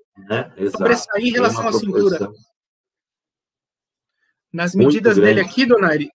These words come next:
Speaker 2: um e oitenta de altura, um, um bodybuilder alto, né? Cento e quarenta e cinco quilos em off, sempre variando, né? A gente tem alguns relatos, né? Mas no registro fixo lá, em torno de cento e quarenta e cinco, mas eu acredito que ele já passou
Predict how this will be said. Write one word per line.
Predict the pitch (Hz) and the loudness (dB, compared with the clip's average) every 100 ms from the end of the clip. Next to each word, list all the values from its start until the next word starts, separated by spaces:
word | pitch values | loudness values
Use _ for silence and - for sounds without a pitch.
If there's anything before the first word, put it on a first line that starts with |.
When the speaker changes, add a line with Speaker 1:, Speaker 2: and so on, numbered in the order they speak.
| _ - | _ 2
Speaker 2:
um | 254 | 4
e | 294 | 6
oitenta | 240 185 190 208 240 196 | 6 4 4 4 4 2
de | |
altura, | 170 151 208 247 262 _ _ _ | 2 0 0 0 -2 _ _ _
um, | 147 147 - 160 | -10 -8 -6 -2
um | |
bodybuilder | 170 165 160 160 160 | 0 0 -2 0 0
alto, | 147 190 233 160 | 2 0 0 -2
né? | 185 233 _ _ _ _ _ _ _ - | -4 -6 _ _ _ _ _ _ _ -12
Cento | - 247 294 | -4 0 0
e | 285 | 0
quarenta | 240 233 233 | 0 0 -2
e | |
cinco | 208 233 214 | -4 -6 -6
quilos | 180 - 254 226 | -10 -6 -2 -2
em | 202 190 | -2 0
off, | 202 254 - - _ | 2 0 -4 -20 _
sempre | - 294 320 285 | -10 -6 -4 -2
variando, | 233 233 233 302 185 | -2 0 -2 -2 -2
né? | 185 | -2
A | 247 | -2
gente | 185 196 - | -4 -6 -6
tem | 214 220 202 | -6 -6 -2
alguns | 190 202 277 233 | -2 0 -2 -2
relatos, | 269 214 196 - | 0 0 0 -2
né? | 196 | -4
Mas | 180 175 - _ _ | -2 -4 -10 _ _
no | 190 208 | 0 2
registro | 226 185 226 226 220 214 | 2 0 -4 -6 -6 -6
fixo | - 254 269 - 240 | -4 -6 -6 -4 0
lá, | 233 254 _ _ _ | 0 0 _ _ _
em | 220 | -8
torno | 226 226 233 | 0 2 2
de | 202 | -2
cento | - 226 - | -4 -4 -2
e | |
quarenta | 214 208 190 | 0 0 0
e | |
cinco, | 170 - 262 226 | -4 -4 -6 -2
mas | 196 185 | -2 0
eu | |
acredito | 190 202 202 | -2 -4 -4
que | 202 | -4
ele | 202 | -4
já | 180 208 | -2 -2
passou | - 180 - 196 | -2 -4 -2 -4